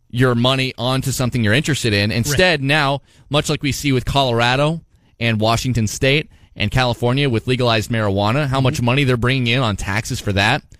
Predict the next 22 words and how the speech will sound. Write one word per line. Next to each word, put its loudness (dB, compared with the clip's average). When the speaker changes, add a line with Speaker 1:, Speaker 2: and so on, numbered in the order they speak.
Speaker 1:
Well, 2
with 0
the -2
casinos 0
running 0
this, -2
this -2
is -2
gonna 2
be 0
a 2
huge -2
deal 2
in 0
the 2
way 2
that 0
the -2
taxes -2
are -2
gonna 2
be, -2